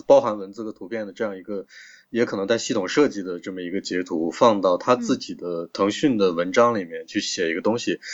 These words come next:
Speaker 1: 如果新浪没有授权给腾讯说你可以使用新浪网的东西的话，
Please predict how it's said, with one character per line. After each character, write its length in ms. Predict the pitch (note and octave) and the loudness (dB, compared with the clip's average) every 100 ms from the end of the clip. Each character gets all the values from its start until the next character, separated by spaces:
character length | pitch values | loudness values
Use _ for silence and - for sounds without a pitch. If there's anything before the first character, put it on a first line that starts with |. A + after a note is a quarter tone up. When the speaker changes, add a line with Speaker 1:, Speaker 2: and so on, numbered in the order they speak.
| - | -14
Speaker 1:
如 120 | - B2+ | 0 4
果 320 | B2 F2 - _ _ _ _ | 4 2 -2 _ _ _ _
新 260 | - - D#3+ | -10 2 6
浪 240 | E3+ B2 | 6 4
没 140 | G2 G2 | 2 0
有 180 | A#2+ | 2
授 300 | F#2 - C#3 | 0 2 2
权 200 | A2 F#2 | 2 -2
给 160 | G#2 F#2 | -2 -6
腾 240 | - F#2 | -6 -8
讯 380 | G2+ - C3 F#2+ | -8 2 2 2
说 240 | - A2+ G#2 | -2 2 4
你 120 | G#2+ | 4
可 120 | A#2+ | 2
以 60 | A2+ | 2
使 200 | - F#2 | 2 2
用 220 | F#2 F#2 | 0 0
新 220 | - B2 | 2 4
浪 200 | C#3 G#2+ | 6 6
网 200 | F2+ D#2 | 4 2
的 100 | D#2+ | -4
东 240 | - F#2+ | -2 -2
西 140 | G2+ G2 | 0 -2
的 100 | F2 | 0
话， 240 | F2+ E2 | 2 -2